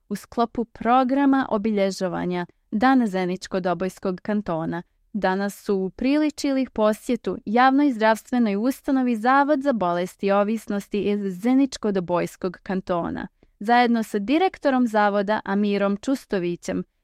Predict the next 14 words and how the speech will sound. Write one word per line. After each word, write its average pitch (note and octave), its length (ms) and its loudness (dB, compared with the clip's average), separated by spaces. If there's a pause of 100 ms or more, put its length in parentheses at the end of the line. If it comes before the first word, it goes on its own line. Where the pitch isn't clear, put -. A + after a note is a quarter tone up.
(140)
ministrica C4 720 0
je A#3 160 2
obišla A3+ 500 0
odjeljenje C4+ 800 0
za A3 320 0
ambulantni G#3 680 0
tretman, F#3+ 580 -2 (320)
kojom C#4+ 400 2
prilikom B3 520 0
je A3+ 120 0
upoznata A#3+ 640 0
sa A3 180 -2
organizacijom A3 880 0
rada, B3 440 2